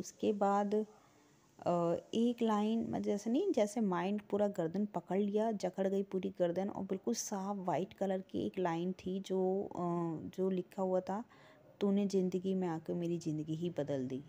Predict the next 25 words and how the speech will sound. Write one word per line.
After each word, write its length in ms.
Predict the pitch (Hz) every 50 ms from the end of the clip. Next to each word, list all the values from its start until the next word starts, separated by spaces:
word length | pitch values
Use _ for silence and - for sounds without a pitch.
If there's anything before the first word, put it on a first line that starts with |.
| - - -
ठीक 200 | - 180 - -
है? 180 | 302 359 269 - - - - - - - _
और 100 | - 180
ये 320 | 190 196 208 226 247 269 -
मुझे 260 | - 202 196 196 226
एकदम 280 | 220 202 220 240 254 277
सॉन्ग 600 | - - - 175 139 135 131 175 208 208 190 180
है 160 | 165 160 165
कि 220 | - - - 233
एक 60 | 226 - 240
ये 100 | 240 247
सॉन्ग 380 | - - 180 165 180 185 180
भी 100 | 175 180
है 240 | 165 165 156 156 156
ऐसा 180 | 151 - - -
कुछ, 320 | - - - - - - - - - -
ठीक 160 | 175 180 -
है? 140 | 190 190 185 - - - - - - - 185
जब 140 | 185 196 208
मैंने 260 | 208 208 196 202 208
वो 140 | 208 214 214
सॉन्ग 360 | 208 - 185 160 165 175 196
सर्च 340 | - - 180 165 185 180 -
किया 260 | - 202 196 185 185
तुरंत, 440 | - - 165 165 170 202 240 -